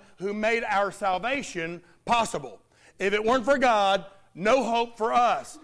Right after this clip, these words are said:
There would be absolutely no hope of heaven without the grace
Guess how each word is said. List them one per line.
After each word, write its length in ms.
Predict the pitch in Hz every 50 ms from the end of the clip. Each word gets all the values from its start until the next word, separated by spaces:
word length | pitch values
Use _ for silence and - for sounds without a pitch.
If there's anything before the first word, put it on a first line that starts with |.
| - - -
There 100 | - 190
would 80 | 208 185
be 140 | 196 214
absolutely 600 | 226 226 220 254 277 262 - 233 233 247 233 208 196
no 300 | 202 220 262 302 330 277
hope 300 | 233 262 294 302 311 302
of 200 | 285 254 214 170
heaven 460 | 220 302 311 269 202 160 165 170 175 - - - - -
without 640 | 170 196 202 202 - 214 233 254 233 240 247 208
the 80 | 202 202
grace 680 | - - 208 262 269 262 247 214 190 175 - - -